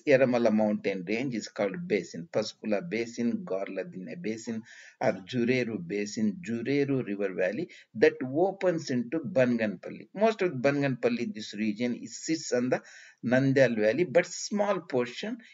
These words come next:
is on the, uh, subdued mountains also. You can see the beautiful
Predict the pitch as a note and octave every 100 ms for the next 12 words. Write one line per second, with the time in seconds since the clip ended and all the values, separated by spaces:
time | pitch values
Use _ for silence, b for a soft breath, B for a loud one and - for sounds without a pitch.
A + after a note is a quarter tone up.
0 | B - D#3+ C#3 - C#3+ B2+ F3 B2+ A2
1 | B B _ _ C3 B2+ A2+ - - F3+
2 | D3 E3 E3 B2+ A2+ A2+ G#2 - G#2 G#2
3 | - - G2 E2+ D#2 - A2+ B2+ C3 A#2+
4 | A#2+ C#3 A#2+ G2 F#2 B2 A#2+ A#2+ A#2 A#2
5 | A2